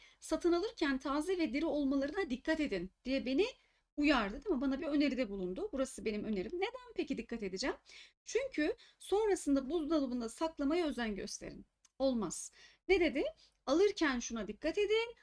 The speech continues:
Aldıktan sonra da," yani aşama aşama gerçekleşen eylemleri sıralıyor.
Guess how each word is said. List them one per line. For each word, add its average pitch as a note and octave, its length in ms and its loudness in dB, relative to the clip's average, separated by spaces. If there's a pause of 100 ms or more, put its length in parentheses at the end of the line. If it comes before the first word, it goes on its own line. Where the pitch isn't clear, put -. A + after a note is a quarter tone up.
(160)
Aldıktan D4+ 640 -2
sonra B3+ 500 -2
da," F#3+ 200 -4
yani G3+ 220 -6
aşama D4 380 0
aşama A#3 320 -4
gerçekleşen B3+ 640 -6
eylemleri C4+ 500 0
sıralıyor. G#3+ 520 -4